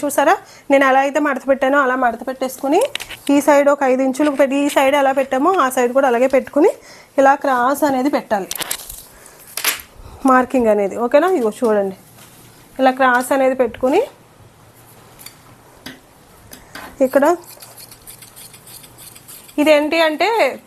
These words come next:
మనకి సైడ్ జాయి-, ఆ, జాయింట్ వేయడానికి అనమాట. ఈ రెండిటికి కలిపి ఈ నాలుగు పీసులు వస్తాయి, ఇవి రెండు పీసులు వస్తాయి, వీటిని ఇక్కడ జాయింట్ వేసుకోవాలి. ఈ సైడ్ జాయింట్ ఉండదు కదా, ఓకేనా?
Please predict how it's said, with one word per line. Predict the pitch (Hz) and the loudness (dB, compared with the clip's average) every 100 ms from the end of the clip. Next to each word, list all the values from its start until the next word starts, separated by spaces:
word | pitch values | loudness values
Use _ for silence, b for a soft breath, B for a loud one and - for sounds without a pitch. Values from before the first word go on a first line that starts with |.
| 262 | -4
మనకి | 285 294 294 | -2 -2 0
సైడ్ | 320 285 302 294 | 2 2 0 2
జాయి-, | 269 269 262 | 2 2 0
ఆ, | 262 254 | -2 0
జాయింట్ | 269 254 285 294 | 2 2 2 0
వేయడానికి | 262 247 233 | 0 0 -2
అనమాట. | 226 214 262 | -2 -2 0
ఈ | 269 | 2
రెండిటికి | 262 269 277 285 269 | 0 -2 -2 -2 0
కలిపి | 254 262 349 | 0 0 0
ఈ | 285 | 2
నాలుగు | 247 262 262 | 0 0 -2
పీసులు | 262 269 262 | -2 0 -2
వస్తాయి, | - 214 233 | 0 -4 -2
ఇవి | 240 262 | 0 0
రెండు | 254 254 | 0 0
పీసులు | 254 254 226 | 0 0 -2
వస్తాయి, | - 190 - B B B | -2 -6 -6 B B B
వీటిని | 285 294 330 | 2 2 0
ఇక్కడ | 339 294 | 0 2
జాయింట్ | 277 254 262 262 | 2 2 2 0
వేసుకోవాలి. | 254 220 202 196 - - - - - - B B - | 0 -2 0 -2 -10 -16 -14 -14 -12 -12 B B -2
ఈ | 277 | 2
సైడ్ | 311 294 294 | 4 2 2
జాయింట్ | 277 269 277 | 0 0 -2
ఉండదు | 269 220 220 | -2 -2 0
కదా, | 214 202 - _ - | 0 -2 -8 _ -4
ఓకేనా? | 254 294 | 2 2